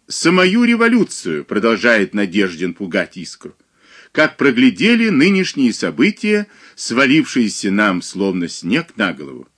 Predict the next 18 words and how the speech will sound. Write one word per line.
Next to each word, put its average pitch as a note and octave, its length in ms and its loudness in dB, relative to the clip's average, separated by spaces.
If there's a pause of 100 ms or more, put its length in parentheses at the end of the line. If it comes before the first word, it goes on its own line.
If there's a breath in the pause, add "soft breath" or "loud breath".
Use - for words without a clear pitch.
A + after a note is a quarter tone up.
(1400 soft breath)
Эта B2+ 260 0
фраза A#2+ 460 2
в - 40 -8
связи G#2+ 460 -2
с - 80 -8
приведенными F2 720 -2
выше B2 460 -4 (520 soft breath)
наглядно F#3+ 560 2
показывает F#3 640 0
нам E3+ 300 -2
нелепость D3 680 0
сочиненной G#2+ 720 -2
Свободою E3+ 840 0 (160)
особой E3 480 0
точки C3 420 -4
зрения E3 540 -2
кануна A#2+ 460 0
революции. F#2 680 -8